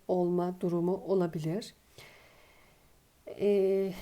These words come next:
ilişkinin tekrar canlanması, ayağa kalkması da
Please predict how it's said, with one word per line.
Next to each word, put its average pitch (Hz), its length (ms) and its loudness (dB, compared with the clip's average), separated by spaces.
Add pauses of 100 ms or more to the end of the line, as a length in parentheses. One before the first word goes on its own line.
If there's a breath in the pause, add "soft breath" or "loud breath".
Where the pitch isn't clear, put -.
(1300 loud breath)
ilişkinin 233 800 4
tekrar 196 500 2
canlanması, 175 880 0
ayağa 180 320 2
kalkması 170 560 -6
da 226 180 0